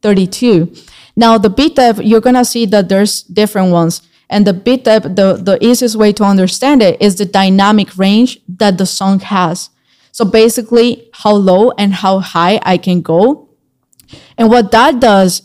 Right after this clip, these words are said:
is, based, based on the dynamic range, I can make the song breathe more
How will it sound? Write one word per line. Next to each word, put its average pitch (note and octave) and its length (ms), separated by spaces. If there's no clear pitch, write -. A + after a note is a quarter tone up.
is, A3+ 340
based, A3+ 720
based B3 240
on C4 120
the A3+ 100
dynamic F#3+ 580
range, F#3+ 360
I A3 120
can A3 300
make G#3 260
the G#3 100
song G3+ 640
breathe G#3 440
more G3 480